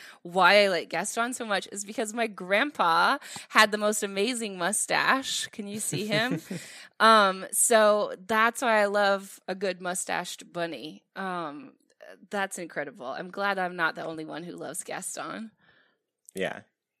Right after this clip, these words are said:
Speaker 2: He's, he's great.
Speaker 1: Mm-hmm.
Speaker 2: We love him. <laughs>
Speaker 1: Um, our next one is from Moonfeathered, who says, "My favorite bunny villager is Sasha.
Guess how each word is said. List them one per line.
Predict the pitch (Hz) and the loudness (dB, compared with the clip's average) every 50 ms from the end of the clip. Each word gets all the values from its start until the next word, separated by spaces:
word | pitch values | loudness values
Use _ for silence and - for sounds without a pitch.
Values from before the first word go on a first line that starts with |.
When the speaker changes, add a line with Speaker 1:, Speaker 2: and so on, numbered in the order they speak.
| _ _ | _ _
Speaker 2:
He's, | 110 120 131 139 | -8 -8 -8 -6
he's | - 160 170 175 | -6 -6 -6 -6
great. | - - 226 302 - - _ _ 180 | -4 -6 -6 -6 -6 -10 _ _ -18
Speaker 1:
Mm-hmm. | 175 175 180 185 180 175 175 175 185 196 113 | -18 -16 -14 -14 -16 -16 -16 -16 -14 -10 -6
Speaker 2:
We | 117 | -4
love | 120 135 151 156 | -2 -4 -4 -6
him. | 92 90 104 _ _ _ _ _ _ _ _ _ - - _ - | -10 -18 -18 _ _ _ _ _ _ _ _ _ -20 -20 _ -18
<laughs> | 131 123 _ - 123 - - - | -18 -16 _ -18 -20 -14 -2 2
Speaker 1:
Um, | 208 214 208 208 208 208 - | 4 4 4 4 2 0 -2
our | - 254 269 | -2 -2 -2
next | 262 233 214 202 208 254 302 - - - | -4 -6 -6 -2 -4 -4 -2 -4 -10 -10
one | 202 190 185 190 214 262 320 403 415 403 _ _ _ _ _ _ - | -8 -8 -8 -8 -8 -8 -8 -10 -14 -20 _ _ _ _ _ _ -12
is | 214 208 - | -10 -8 -8
from | 208 190 190 185 | -8 -10 -10 -10
Moonfeathered, | 185 185 196 226 220 - - 156 147 151 160 214 269 277 _ _ _ _ - - - _ _ _ | -12 -12 -12 -14 -12 -10 -10 -8 -8 -8 -10 -10 -10 -12 _ _ _ _ -20 -20 -20 _ _ _
who | - 214 214 202 | -8 -8 -6 -4
says, | - - 208 190 175 175 175 190 240 294 294 294 - - _ - - - - - - _ | -4 -4 -2 -2 -2 -2 -2 -4 -4 -6 -6 -8 -8 -8 _ -16 -20 -20 -20 -20 -20 _
"My | - 247 269 302 | 0 2 4 4
favorite | - 330 294 269 277 233 - 202 180 | 4 0 -2 0 -2 -4 -4 -4 -2
bunny | 208 208 220 247 262 | 0 0 0 0 -4
villager | 233 220 220 220 226 220 220 220 | -6 -6 -4 -4 -4 -6 -8 -8
is | - 175 196 190 | -8 -8 -6 -4
Sasha. | - - - - - 185 180 196 - - 170 156 151 151 160 | -4 -4 -4 -4 -6 -8 -10 -10 -8 -8 -8 -8 -8 -8 -12